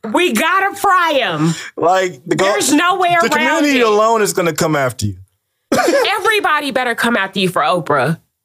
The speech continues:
Speaker 1: Everybody. I don't, and Doctor Phil, who? Boy, boy, he's so, he on so many levels of gone. It's equal to Tory.
Speaker 2: So that's what I'm trying to say is
Speaker 1: He
Speaker 2: like,
Speaker 1: gonna be gone.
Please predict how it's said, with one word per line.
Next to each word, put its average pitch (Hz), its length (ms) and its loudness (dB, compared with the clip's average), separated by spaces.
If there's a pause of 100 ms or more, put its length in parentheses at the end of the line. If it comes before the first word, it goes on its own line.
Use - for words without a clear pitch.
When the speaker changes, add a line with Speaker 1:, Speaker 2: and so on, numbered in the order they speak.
Speaker 1:
Everybody. 277 760 -2 (460)
I 392 140 0
don't, 285 260 -2
and 190 160 -6
Doctor 294 440 -2
Phil, 302 500 0
who? 175 560 0 (500)
Boy, 370 140 0 (560)
boy, 208 520 0
he's 403 300 2
so, 330 400 0
he 311 140 2 (140)
on 220 180 0
so 302 260 0
many 294 200 0
levels 269 360 0
of 240 120 0
gone. 262 560 2 (580)
It's - 140 -2
equal 381 260 2
to 254 100 4
Tory. 165 560 0 (280)
Speaker 2:
So - 160 -2
that's 190 180 4
what 202 80 2
I'm 185 100 0
trying 170 200 2
to 151 60 2
say 170 200 2
is 156 120 2
Speaker 1:
He 151 60 0
Speaker 2:
like, - 120 2
Speaker 1:
gonna - 100 2
be 415 140 -2
gone. 381 540 -2